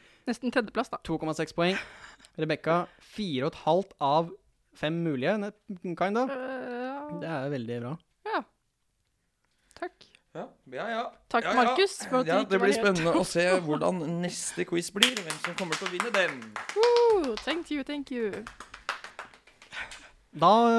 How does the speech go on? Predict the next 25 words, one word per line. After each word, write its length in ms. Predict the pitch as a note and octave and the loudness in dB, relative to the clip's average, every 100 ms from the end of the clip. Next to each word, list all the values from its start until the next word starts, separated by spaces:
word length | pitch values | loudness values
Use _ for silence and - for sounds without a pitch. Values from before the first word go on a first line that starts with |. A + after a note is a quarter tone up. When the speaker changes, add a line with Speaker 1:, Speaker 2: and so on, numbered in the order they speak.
| A3+ A3 G#3+ | 6 4 4
Speaker 2:
da 120 | G3 G3+ G3+ - | 4 2 0 -2
takker 280 | G3 - E3 | -2 2 2
jeg 100 | D3+ | 2
for, 300 | - E3 D#3 | 2 0 0
eh, 680 | D#3+ D#3 D#3+ D#3 D3+ D3+ D3+ | 0 0 0 0 0 -2 -2
mitt, 560 | D3 C3+ _ _ _ | -2 -4 _ _ _
eh, 520 | D3 C#3+ C#3 C#3 C#3 C#3 | -2 0 2 2 2 0
bidrag, 380 | C#3+ B2 A#3+ B3+ | 0 4 2 4
og 140 | F#3 | 0
at 80 | E3+ | 4
jeg 260 | D3 D3 C#3+ | 4 4 2
f-, 200 | D3+ C#3+ D3 C#3 | 0 0 0 2
bidro 320 | C#3 A#2+ A#2+ B2+ | 2 2 0 2
i 40 | |
dag. 200 | G#3 D4 - _ - | 2 0 -6 _ -10
Speaker 1:
Yes. 160 | E4 - | -8 -4
Speaker 3:
Ja. 120 | G3+ - | -4 -4
Speaker 2:
Tusen 180 | - F3 | -6 0
takk. 220 | B3 - - - _ - | 0 0 -12 -20 _ 0
Speaker 1:
Følg 300 | B3 A#3+ B3+ | 6 6 8
oss 220 | C4+ - - | 6 4 0
Speaker 3:
Bare 160 | - C3+ | 4 6
Speaker 1:
på 80 | A3 | 8
Speaker 3:
hyggelig. 280 | D4 E3+ - | 8 6 0
Speaker 1:
Tre 220 | A#3 A3+ | 0 6